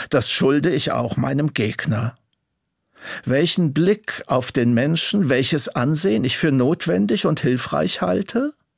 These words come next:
Ich werbe hier ganz neu und ganz offensiv für das christliche Menschenbild,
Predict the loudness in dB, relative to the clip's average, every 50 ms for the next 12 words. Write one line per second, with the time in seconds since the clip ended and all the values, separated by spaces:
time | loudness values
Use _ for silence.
0 | _ _ _ _ _ _ _ _ _ _ _ _ _ -14 -12 -10 -6 -2 0 0
1 | 0 2 2 2 4 4 4 4 4 4 4 2 2 2 2 2 2 2 2 2
2 | 2 2 2 2 2 0 0 0 0 0 0 0 2 2 2 0 0 -2 -2 -2
3 | 0 0 0 0 0 0 0 0 0 0 0 0 0 2 2 0 0 -2 -2 -2
4 | -2 0 0 0 -2 -2 -2 -2 0 0 2 2 2 2 2 0 0 0 -2 -2
5 | -2 -2 0 0 0 0 0 -2 -4 -8 -12